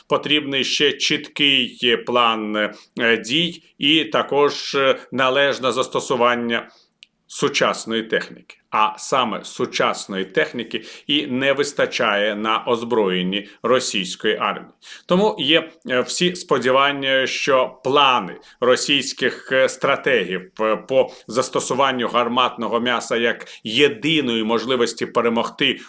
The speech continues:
українську армію так і залишаться неефективними. Однак багато тут, е, буде, звичайно ж,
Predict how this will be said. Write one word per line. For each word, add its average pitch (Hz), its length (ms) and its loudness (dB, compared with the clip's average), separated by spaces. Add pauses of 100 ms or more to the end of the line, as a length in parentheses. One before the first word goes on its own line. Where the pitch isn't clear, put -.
(100)
українську 127 720 0
армію 156 560 0 (220)
так 143 420 4
і 139 220 -2
залишаться 117 920 0
неефективними. 113 800 -2 (200)
Однак 160 420 0
багато 156 420 4
тут, 147 400 -6
е, 127 140 8
буде, 135 340 0
звичайно 127 680 2
ж, 127 380 2